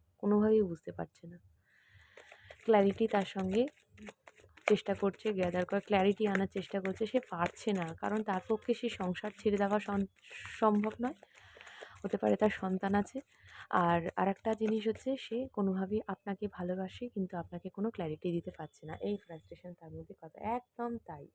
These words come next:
বলতে বলতে three of swords। আপনাদের কিন্তু রিডিং করতে করতে আমি, উম, কার্ডগুলো আপনাদের সামনেই,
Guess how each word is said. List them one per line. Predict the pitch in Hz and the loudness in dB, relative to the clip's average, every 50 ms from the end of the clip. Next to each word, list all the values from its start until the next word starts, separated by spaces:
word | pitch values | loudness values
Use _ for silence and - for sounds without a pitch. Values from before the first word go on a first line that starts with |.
| _ - | _ -10
বলতে | 175 196 220 214 208 240 | -6 -4 -4 -2 -2 -4
বলতে | 220 214 208 202 196 - 214 | -6 -6 -8 -10 -12 -12 -16
three | 208 _ - 185 180 | -16 _ -10 -10 -8
of | - - - - | -8 -10 -12 -12
swords। | - 175 - 151 - - - - - _ _ _ _ _ _ _ _ _ - _ _ _ _ _ _ | -10 -10 -10 -10 -12 -18 -20 -20 -20 _ _ _ _ _ _ _ _ _ -20 _ _ _ _ _ _
আপনাদের | - - - - 226 226 240 240 | -6 -4 -4 -2 2 4 6 6
কিন্তু | 233 - 240 233 226 - 240 | 6 6 4 4 6 6 6
রিডিং | 233 196 196 185 - 220 220 | 6 6 6 6 6 4 2
করতে | 214 - 196 185 180 - - 202 | 2 0 0 0 0 0 -4 -2
করতে | 196 202 208 196 - 220 | 0 0 0 0 0 0
আমি, | 214 202 196 202 196 202 - - | 0 2 4 4 2 0 -2 -4
উম, | 208 202 190 190 196 - | -4 -2 -2 -2 -2 0
কার্ডগুলো | - 185 175 170 175 - 190 185 196 | 0 2 2 2 0 0 2 4 4
আপনাদের | - 185 170 - 175 170 170 | 4 4 2 0 -2 -2 -2
সামনেই, | 170 - - 175 170 175 185 202 208 208 214 | -2 -2 -4 -4 -2 0 2 2 2 2 2